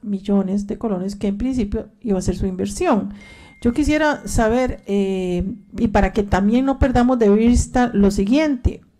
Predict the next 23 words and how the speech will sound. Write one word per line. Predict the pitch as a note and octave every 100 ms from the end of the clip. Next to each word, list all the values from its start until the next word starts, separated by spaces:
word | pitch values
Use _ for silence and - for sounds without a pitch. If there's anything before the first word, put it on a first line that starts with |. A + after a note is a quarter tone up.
| _ -
uno, | C4 D4+ A3+ - -
aquí | E3+ G#3
se | G#3
habla | A#3 B3+
de | C4
que | C4
lo | G3+
embarcaron. | F3 D#3+ E3 A3+ D4 G#3+ - - - - - - - _ -
¿Por | G3+
qué? | G3+ C4+ C#4+ - - _ _ _ _ _
La | G#3+ G#3
pregunta | A3 G#3+ A3
del | B3+
millón | A#3 A#3
es, | A#3+ B3 A#3+
¿por | - F#3+ F#3+
qué, | C4 D#4+
don, | A#3 G3 F#3 F#3+
don | F#3+ G#3+
Eric? | C#4+ D#4+ - - - _ _ _
Uno, | C#4 D#4+ A3 - - _ _
sus | _ A#3 G#3
asesores, | F3+ G3+ A3 B3+ D4+ -